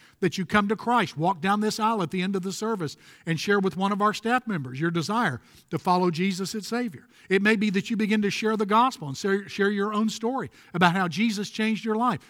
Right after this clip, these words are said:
But the thing you've got to understand, if you're ever going to be used by God, you've got to take the risk of going public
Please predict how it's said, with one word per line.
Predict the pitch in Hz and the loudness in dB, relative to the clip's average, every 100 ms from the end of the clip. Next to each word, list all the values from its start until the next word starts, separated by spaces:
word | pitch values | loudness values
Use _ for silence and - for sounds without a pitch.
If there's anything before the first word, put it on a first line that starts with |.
| - | -8
But | 165 156 | -8 -4
the | |
thing | 156 202 | 0 4
you've | 247 214 | 4 4
got | 240 | 4
to | |
understand, | 247 247 226 277 247 123 - - - | 4 0 -4 -2 -2 -2 -8 -10 -2
if | 202 185 | 0 2
you're | 180 | 2
ever | 170 208 247 269 | 4 2 2 -4
going | 220 233 247 | 0 0 0
to | 214 | 0
be | 190 | 0
used | 160 180 220 220 | 0 2 2 0
by | 240 226 | -2 -2
God, | 202 233 185 160 160 | 0 2 4 4 2
you've | 170 127 | -2 0
got | 175 190 220 | 4 4 2
to | 220 | -6
take | - 220 214 | -2 0 0
the | 220 | -2
risk | 214 233 185 165 - | 0 2 2 2 -2
of | 160 | -2
going | 156 165 160 | 0 0 0
public | - - 190 151 143 147 | -2 -2 0 2 0 -4